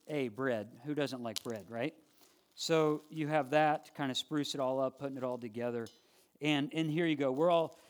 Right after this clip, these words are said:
unified here to make this salad. What did I forget? Oh, yeah, I've got one more. And I've got some fruit. So, uh, some of us, a little fruity. I'm not gonna lie, we really are. And it's, it's okay. God loves you,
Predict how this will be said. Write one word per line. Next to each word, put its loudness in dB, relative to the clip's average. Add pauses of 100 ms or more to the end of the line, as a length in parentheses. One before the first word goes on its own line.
(120)
unified 4
here 4
to -4
make 0
this -2
salad. -2
What -6
did -2
I -4
forget? -8
Oh, -2
yeah, -6 (200)
I've -10
got -2
one -2
more. -2 (460)
And -2
I've 2
got 4
some -2
fruit. -2 (520)
So, -4 (100)
uh, -4 (100)
some -2
of -2
us, -4 (1300)
a -16
little -2
fruity. -6
I'm -16
not -2
gonna 0
lie, 0
we -2
really 0
are. 0
And -4
it's, -6
it's -10
okay. 0 (440)
God 4
loves 0
you, -2